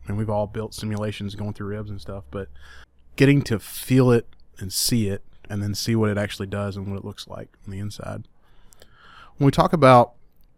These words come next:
needle decompression specifically, fifth intercostal, everybody's familiar with using the size of needles, fourteens,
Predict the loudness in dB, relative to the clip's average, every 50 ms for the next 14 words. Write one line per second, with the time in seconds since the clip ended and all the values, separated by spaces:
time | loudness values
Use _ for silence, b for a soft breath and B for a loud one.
0 | _ _ _ _ _ _ _ -20 -10 -2 2 6 6 8 8 8 8 6 4 4
1 | 2 4 2 2 2 0 -2 -2 -4 -2 0 0 -2 0 -2 -2 -2 -2 -2 -4
2 | -6 -4 -2 0 0 2 2 0 0 0 2 2 2 2 0 -2 -4 -4 -4 -4
3 | -6 b b b b b b b b b b b b -20 -20 -20 _ _ _ _
4 | _ _ _ _ _ -20 _ -20 -20 -20 -20 -20 -16 -10 -4 -2 0 0 2 0
5 | 0 -2 -2 -4 -2 0 0 2 2 2 2 0 0 -2 -2 -2 -2 0 0 0
6 | 0 0 0 0 -2 -4 -6 -8 -8 -6 -2 2 4 6 6 6 4 2 -2 -2
7 | -2 0 0 0 -2 -2 -4 -6 -10 -12 -14 _ _ _ _ _ _ -18 -6 4
8 | 6 6 6 6 4 4 6 8 8 8 8 6 6 4 0 -4 -6